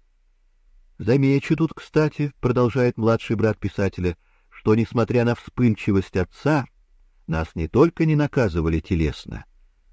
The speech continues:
но даже я не помню, чтобы когда-либо старших братьев ставили на колени или в угол.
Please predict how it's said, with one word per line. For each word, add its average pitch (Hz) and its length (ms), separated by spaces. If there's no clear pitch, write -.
но 82 140
даже 95 260
я 95 180
не 95 140
помню, 110 360
чтобы 95 300
когда-либо 98 640
старших 98 560
братьев 98 540
ставили 98 460
на 90 160
колени 117 600
или 95 300
в 85 120
угол. 76 340